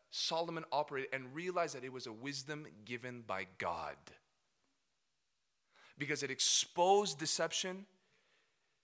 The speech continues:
and it implemented righteousness. And where did that come from? It wasn't chapter and verse. Now hear me very carefully. I know this is being recorded and things, and this can be chopped up in a way. I am not saying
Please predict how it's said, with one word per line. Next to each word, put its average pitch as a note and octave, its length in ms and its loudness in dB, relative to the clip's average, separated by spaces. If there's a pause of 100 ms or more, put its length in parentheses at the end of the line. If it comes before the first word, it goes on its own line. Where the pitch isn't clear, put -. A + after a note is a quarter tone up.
(500)
and C#3+ 100 -2
it C3 220 -8
implemented D3+ 600 -4
righteousness. A#2 920 -2 (1400)
And C3 140 -6
where F3+ 140 2
did A#3 140 -2
that A#3 200 2
come G#3 160 2
from? A#3 400 -4 (260)
It C#3 120 -6
wasn't F#3 260 0
chapter F#3 360 0
and D#3+ 120 -8
verse. E3 200 -2
Now D3+ 80 -2
hear A#3 260 -8
me A#3 100 -6
very F#3 260 2
carefully. D#3 380 -4
I C#3 40 -2
know E3 100 -2
this E3+ 180 -4
is D#3 60 -8
being D3 200 -8
recorded D3+ 360 -6
and C3 100 -10
things, C3 180 -6
and C3 100 -10
this C#3 100 -10
can D3 80 -14
be B2+ 80 -10
chopped - 380 -6
up A#2 120 -8
in A2 80 -10
a G#2 40 -10
way. - 240 -10 (320)
I G#3 120 8
am F3+ 140 4
not F3+ 280 6
saying D3 540 2